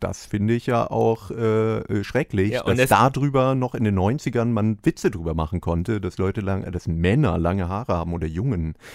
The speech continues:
Speaker 2: Ja, das, irgendwie den, no-, die neunziger waren der Anfang vom Ende gefühlt, oder? Also in, in den
Speaker 1: War's denn vorher
Speaker 2: achtzigern.
Speaker 1: besser?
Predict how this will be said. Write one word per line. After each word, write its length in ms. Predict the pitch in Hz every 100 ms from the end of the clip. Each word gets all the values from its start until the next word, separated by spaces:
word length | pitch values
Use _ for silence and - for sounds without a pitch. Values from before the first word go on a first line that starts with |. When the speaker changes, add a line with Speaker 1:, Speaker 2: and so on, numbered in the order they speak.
| -
Speaker 2:
Ja, 80 | 120
das, 240 | 117 110 - _
irgendwie 320 | 139 143 151 -
den, 280 | 127 123 120
no-, 80 | 120 _ _ - -
die 80 | 123
neunziger 520 | 120 147 - 160 143
waren 200 | 131 127
der 120 | 123
Anfang 320 | 117 131 135 123
vom 200 | 123 113
Ende 420 | 123 107 107 107 -
gefühlt, 440 | 110 - 107 104 107
oder? 360 | 120 135 175 - - - -
Also 240 | 123 139
in, 240 | 147 139 139 -
in 140 | 139
den 100 | 135
Speaker 1:
War's 220 | 131 131 -
denn 80 | 107
vorher 200 | 156 160
Speaker 2:
achtzigern. 180 | 98
Speaker 1:
besser? 460 | 98 101 - 147 151